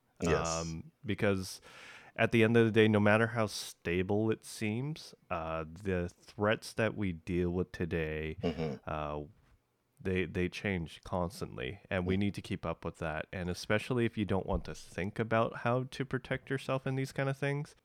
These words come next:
Speaker 2: the best thing to do is to update your operating system.
Speaker 1: Uh, look, Microsoft has continued to improve and enhance Windows ten, so don't hold back. Um, the world is changing,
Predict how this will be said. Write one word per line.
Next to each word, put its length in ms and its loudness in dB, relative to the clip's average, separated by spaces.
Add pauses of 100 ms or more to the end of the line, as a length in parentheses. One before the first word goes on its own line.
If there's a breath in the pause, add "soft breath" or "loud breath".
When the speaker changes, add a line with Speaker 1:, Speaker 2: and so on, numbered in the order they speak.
(120)
Speaker 2:
the 80 -2
best 240 2
thing 180 4
to 160 -8
do 380 2
is 160 -4
to 140 -8
update 340 -4
your 160 0
operating 460 -4
system. 380 -14 (540)
Speaker 1:
Uh, 100 0 (340)
look, 420 6 (340 loud breath)
Microsoft 520 10
has 160 10
continued 480 4
to 100 4
improve 640 4
and 100 4
enhance 440 2
Windows 400 2
ten, 340 -2
so 360 4 (520)
don't 220 10
hold 240 8
back. 340 0 (420 loud breath)
Um, 400 6
the 120 2
world 260 12
is 140 6
changing, 640 4